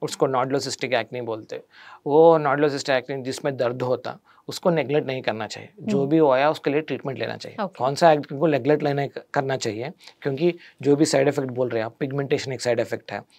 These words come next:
Speaker 1: ऐसा ब्लैक स्पॉट्स आना। दूसरा क्या है कि ये जो धब्बे, स्कार्स आना, उसके वजह से भी हो सकता है।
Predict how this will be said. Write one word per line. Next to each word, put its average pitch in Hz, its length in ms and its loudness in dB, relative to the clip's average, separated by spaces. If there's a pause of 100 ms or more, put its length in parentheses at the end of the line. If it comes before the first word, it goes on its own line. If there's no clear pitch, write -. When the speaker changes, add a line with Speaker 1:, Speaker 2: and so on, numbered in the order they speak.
(120)
Speaker 1:
ऐसा 123 220 -2 (160)
ब्लैक 131 220 2
स्पॉट्स 123 260 0
आना। - 220 -8 (360)
दूसरा 147 680 4 (100)
क्या 135 140 2
है 131 200 -2
कि 139 140 -6
ये 135 480 -2
जो 131 160 -4
धब्बे, 120 380 -2
स्कार्स 131 400 0
आना, 110 280 -6 (360)
उसके - 200 2
वजह 147 180 4
से 143 160 2
भी 156 80 2
हो 143 100 0
सकता - 280 -6
है। - 60 -16